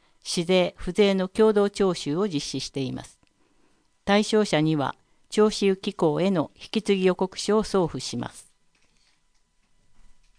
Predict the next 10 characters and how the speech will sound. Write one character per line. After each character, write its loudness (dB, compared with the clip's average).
税 4
務 4
署 2
か 0
ら 2
の 0
お -2
知 -2
ら 4
せ、 -2